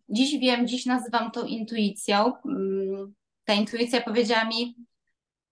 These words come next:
„Słuchaj, a może to jest z tego, co ty przeżywasz, jakie ty masz emocje, em, co się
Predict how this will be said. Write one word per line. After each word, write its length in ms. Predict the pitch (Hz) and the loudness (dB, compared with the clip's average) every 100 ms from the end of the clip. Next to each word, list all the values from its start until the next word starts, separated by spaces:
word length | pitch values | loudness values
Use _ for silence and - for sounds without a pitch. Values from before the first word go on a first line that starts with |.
| _ _ | _ _
„Słuchaj, 380 | - 240 240 202 - | -10 -8 -2 0 0
a 80 | 208 | 0
może 260 | 202 202 | 0 -2
to 120 | 202 190 | -2 -2
jest 300 | 175 185 - | 0 -2 -4
z 40 | |
tego, 240 | 190 180 | -6 -4
co 140 | 185 165 | -6 -10
ty 120 | - | -12
przeżywasz, 680 | - 220 233 302 165 180 - | -6 -2 2 4 4 2 -2
jakie 240 | 170 - | -8 -10
ty 100 | - | -8
masz 220 | 180 175 208 | -4 -2 0
emocje, 680 | 226 240 - - 190 185 - _ _ _ _ - - | 2 2 2 0 2 0 -4 _ _ _ _ -20 -4
em, 720 | 170 170 165 165 165 175 180 180 _ _ _ | 0 4 4 4 4 0 -4 -10 _ _ _
co 180 | - | -2
się 380 | 190 208 190 196 | 0 2 4 2